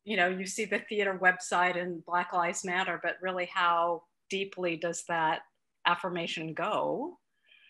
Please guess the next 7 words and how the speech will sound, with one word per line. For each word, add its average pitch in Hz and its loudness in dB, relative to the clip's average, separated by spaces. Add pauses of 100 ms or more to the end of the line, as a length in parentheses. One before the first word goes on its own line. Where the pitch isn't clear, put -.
(140)
So 208 6
that 185 8 (200)
again 208 4
and 202 4
again, 226 2
we've 175 -2
seen, 185 0